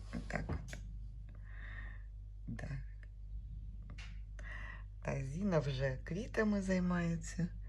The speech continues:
Оцю всю красу. А ми тільки збираємося гуляти.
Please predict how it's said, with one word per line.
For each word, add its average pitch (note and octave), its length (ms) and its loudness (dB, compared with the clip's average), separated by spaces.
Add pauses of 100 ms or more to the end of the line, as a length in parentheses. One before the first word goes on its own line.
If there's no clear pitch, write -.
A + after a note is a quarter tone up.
(420)
Оцю D3+ 300 2
всю D#3+ 300 4
красу. F#3+ 720 4 (1080)
А G#3+ 80 4
ми C4+ 160 6
тільки E3+ 300 2
збираємося C#3+ 760 6
гуляти. B2 560 0